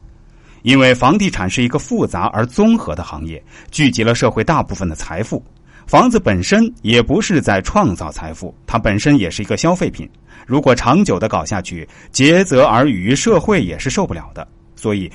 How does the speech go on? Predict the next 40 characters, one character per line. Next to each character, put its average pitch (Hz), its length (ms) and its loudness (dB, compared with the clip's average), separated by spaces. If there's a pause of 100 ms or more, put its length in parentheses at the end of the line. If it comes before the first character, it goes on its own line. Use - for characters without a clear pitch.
(140)
古 131 200 2
人 135 160 4
的 170 100 2
周 170 240 2
易 147 120 2
思 - 160 -4
想 76 220 -8
中 101 220 -4
会 117 180 -2
把 95 260 -2
土 87 460 -12
旺 131 320 2 (220)
分 233 240 4
散 175 220 2
到 90 200 -2
其 123 220 -4
他 165 160 0
五 113 180 -2
行 87 220 -6
中， 90 180 -6 (360)
而 127 300 4
专 220 280 2
旺 107 340 2
仅 123 200 4
仅 95 220 -2
一 104 160 -2
个 143 120 0
月 151 120 2
而 87 220 -4
已， 90 140 -12 (420)
是 131 220 2
告 127 180 4
诫 113 160 0
社 139 200 2
会 127 180 -2
的 85 120 -8
领 104 180 2
导 80 140 -6
阶 104 180 -4
层 80 200 -12